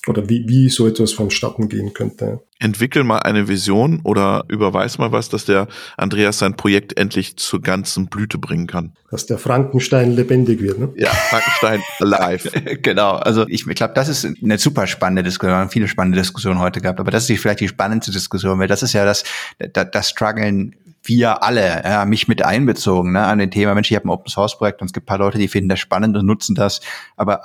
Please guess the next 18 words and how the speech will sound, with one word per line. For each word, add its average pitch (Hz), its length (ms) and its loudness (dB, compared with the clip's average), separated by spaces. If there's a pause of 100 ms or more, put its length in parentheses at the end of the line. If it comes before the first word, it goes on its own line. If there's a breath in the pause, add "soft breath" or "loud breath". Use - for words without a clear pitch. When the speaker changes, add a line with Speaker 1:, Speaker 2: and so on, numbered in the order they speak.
Speaker 3:
kann 147 320 -2
man 101 180 2
das 98 260 0
auf 90 300 2
sozusagen 95 380 0
das 92 180 -2
nächste 98 400 0
Level 92 300 2
bringen? 92 360 0
Ja, 90 240 2
nein, 101 500 2
ne? 110 200 2
Kann 117 180 -2
man 117 140 0
das 95 160 -2
in 95 80 -4
irgendeiner 101 480 -4
Form 107 440 -6